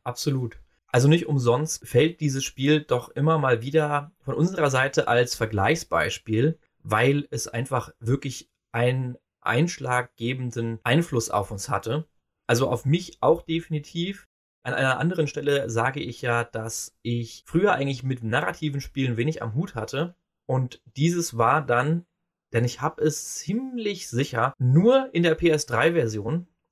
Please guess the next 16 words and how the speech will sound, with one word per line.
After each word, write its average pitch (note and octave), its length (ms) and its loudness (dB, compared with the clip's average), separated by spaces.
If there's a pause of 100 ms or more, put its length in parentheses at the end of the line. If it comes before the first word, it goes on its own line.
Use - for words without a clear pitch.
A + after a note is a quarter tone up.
also A#2+ 460 2
um C#3+ 160 4
das E3 160 2
Jahr C3 140 0
zweitausenddreizehn A#2+ 840 -2
muss B2+ 160 -4
das A#2 120 -12
dann A2 160 -8
gewesen A#2+ 360 -2
sein, G#2 240 -2
da G#2+ 180 -6
kam A#2 220 -10
es A#2+ 100 -14
nämlich G#2 240 -10
raus, C3+ 240 -2
gespielt. C#3 480 -2